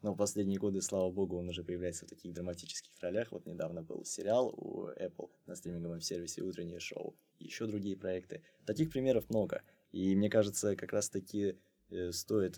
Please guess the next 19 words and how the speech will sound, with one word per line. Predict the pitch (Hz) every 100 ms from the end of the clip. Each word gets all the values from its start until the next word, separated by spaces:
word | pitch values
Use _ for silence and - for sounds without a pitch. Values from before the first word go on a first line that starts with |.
| 87
давать | 90 92 87 82 92
актёрам, | 78 - - 143 107
э, | 90 87
сыграть | - 104 98 92 -
разные | 98 95 - 71
роли, | - 127 - - _ -
разные | 92 95 87 82
типажи, | 82 - 85 95 123 117 90
и | 85 85 85 82 82 80 80 80 78 - _ -
только | 90 -
вот | 87
таким | 85 82 92
вот | 85 80 _ _
методом | 101 95 92 87
проб, | 85 104 117 -
ошибок | 82 - 101 95
и | 90
экспериментов, | - 87 90 117 131 90
э, | -